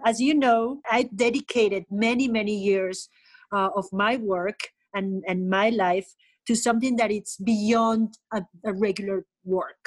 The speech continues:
I mean, it's not going to, to a job that it's, um, you know, nine to five.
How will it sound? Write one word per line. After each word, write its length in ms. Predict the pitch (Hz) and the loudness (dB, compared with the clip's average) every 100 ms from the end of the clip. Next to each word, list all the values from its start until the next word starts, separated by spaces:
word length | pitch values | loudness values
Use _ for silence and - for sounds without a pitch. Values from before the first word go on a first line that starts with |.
| - | -6
I 40 | |
mean, 160 | 190 185 | -2 -2
it's 120 | 185 | -2
not 220 | 226 202 | -2 -2
going 260 | 180 208 202 - | 0 -2 -2 -6
to, 180 | 196 - - | -8 -6 -2
to 80 | |
a 80 | 202 | -2
job 420 | 160 196 185 185 - _ _ | 0 2 2 2 -4 _ _
that 120 | 202 180 | -4 -2
it's, 280 | 170 - - | -4 -8 -4
um, 280 | 185 175 175 - - | -2 -2 -4 -14 -8
you 120 | 202 | -4
know, 100 | 190 | -2
nine 280 | 185 190 190 | 0 0 -2
to 100 | 190 | -4
five. 340 | 196 196 160 | -4 -4 -4